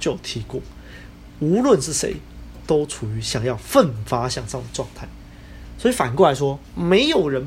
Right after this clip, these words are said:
百分之百是完美的，我们就是要积极正面的去看待这部分。年轻人说：“哈，你这段话听起来很，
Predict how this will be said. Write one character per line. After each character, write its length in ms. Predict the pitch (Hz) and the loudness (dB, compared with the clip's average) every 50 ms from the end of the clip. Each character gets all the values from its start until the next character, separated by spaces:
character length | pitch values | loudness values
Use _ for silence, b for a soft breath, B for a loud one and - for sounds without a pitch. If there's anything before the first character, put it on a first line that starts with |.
| - - - | -6 -2 0
百 200 | 120 131 123 123 | 2 2 2 0
分 200 | 120 165 196 214 | 0 0 0 0
之 100 | 220 214 | 0 -2
百 180 | - 147 - | -2 -2 -2
是 120 | 139 - 147 | -2 -2 -2
完 140 | 131 120 120 | -2 0 0
美 160 | 143 143 131 | -2 -4 -6
的， 160 | - - - - - - - - - - - - - - - | -6 -8 -10 -10 -12 -18 -20 -20 -20 -20 -20 -20 -20 -12 -4
我 120 | - 160 156 | -2 0 0
们 140 | 160 185 196 | 2 2 2
就 120 | - 294 | 2 2
是 100 | 262 269 | 2 4
要 140 | 269 247 196 - - - - - - - - - - - | 2 2 2 0 -8 -18 -20 -20 -20 -20 -20 -20 -12 -8
积 220 | - - 285 330 349 | -6 -6 -4 -4 -4
极 240 | 240 - 147 135 - - | -4 -4 -4 -4 -6 -2
正 160 | - - - 170 | 2 4 4 4
面 100 | 170 165 | 4 2
的 60 | 135 123 | -2 -2
去 120 | - - | -4 -4
看 140 | - 156 139 | -2 -2 0
待 80 | 135 | 0
这 100 | 131 135 | 0 -2
部 140 | 135 135 139 | -4 -4 -4
分。 160 | 127 - 135 139 - - - - - - - - - - - - - - - - B B B B B B B B - - - - - | -6 -6 -8 -8 -10 -16 -18 -18 -18 -18 -20 -20 -20 -20 -20 -20 -20 -20 -20 -16 B B B B B B B B -18 -20 -20 -18 -10
年 160 | - 165 170 196 | -4 -2 0 0
轻 80 | 208 | 0
人 80 | 254 254 | 0 0
说 80 | 254 254 | 0 0
：“哈， 280 | 220 254 277 285 277 - B B B B B B B B B B B B B B - | 2 2 2 0 0 -6 B B B B B B B B B B B B B B -6
你 100 | - 151 | -4 0
这 120 | 147 247 | 2 2
段 120 | 254 277 269 | 2 2 2
话 140 | 262 269 254 254 - - - - - | 0 0 -2 -2 -6 -20 -20 -10 -6
听 240 | - - - 277 | -4 -2 -2 -2
起 140 | 277 - 208 | 0 0 0
来 140 | 160 135 147 | 0 0 0
很， 280 | - - 147 123 120 | -2 -2 -4 -4 -4